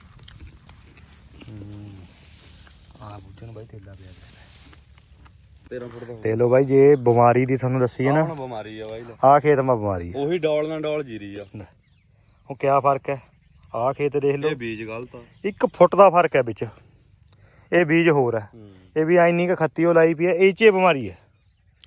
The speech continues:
Speaker 1: ਉਹ ਨਹੀਂ ਹੈਗਾ ਵੀ ਵਾਇਰਸ ਹੈ ਬਾਈ, ਇਹ ਬੀਜਾਂ 'ਚ ਹੀ ਹੈ। ਲਓ ਜੀ ਬਾਈ, ਸੂਰਜ ਦੇਵਤਾ ਸਾਹਮਣੇ ਚੜ੍ਹੇ ਹੋਏ ਨੇ, ਤੇ ਮੀਂਹ ਚੱਲਦਾ ਦੇਖੋ। ਲਓ ਜੀ ਬਾਈ,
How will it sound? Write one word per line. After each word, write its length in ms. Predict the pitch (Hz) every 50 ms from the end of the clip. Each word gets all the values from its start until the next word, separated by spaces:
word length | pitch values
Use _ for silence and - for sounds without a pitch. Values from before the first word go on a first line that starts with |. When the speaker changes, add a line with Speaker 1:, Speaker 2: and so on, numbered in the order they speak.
| _ _ -
Speaker 1:
ਉਹ 220 | 170 196 214 208
ਨਹੀਂ 100 | 180 156
ਹੈਗਾ 220 | 151 156 160 175 185
ਵੀ 100 | 202 190
ਵਾਇਰਸ 320 | 160 165 170 185 170 190
ਹੈ 80 | 196 185
ਬਾਈ, 160 | 185 185 202
ਇਹ 80 | 202
ਬੀਜਾਂ 360 | 175 180 160 131 185 170 165 156
'ਚ 60 | 143
ਹੀ 180 | 151 139 123
ਹੈ। 160 | 113 113 - _ _ _ _ _ _ _ _ -
ਲਓ 220 | 131 120 117 113 113
ਜੀ 100 | 113 117
ਬਾਈ, 200 | 110 110 110 104 101 - - - - - - - - - - - - - - - - -
ਸੂਰਜ 240 | - 110 104 101 101
ਦੇਵਤਾ 400 | 95 101 101 101 - - 104 98
ਸਾਹਮਣੇ 340 | 90 98 92 95 95 104 104
ਚੜ੍ਹੇ 260 | 98 98 90 98 107
ਹੋਏ 120 | 104 110
ਨੇ, 160 | 101 107 110 107 - - - - - - - - -
ਤੇ 100 | 101 98
ਮੀਂਹ 280 | 101 104 104 104 117 113
ਚੱਲਦਾ 360 | - 107 95 92 95 98 95
ਦੇਖੋ। 300 | 98 95 - - - - - - - - - - - - - - - - - - - - - - - - - - - - - - - - - - - - - - - - - - - - - - - - - - - - - - - - - - - - - - - _ -
ਲਓ 340 | 104 104 107 110 117 120 120
ਜੀ 120 | 120 120
ਬਾਈ, 320 | 110 107 107 110 113 113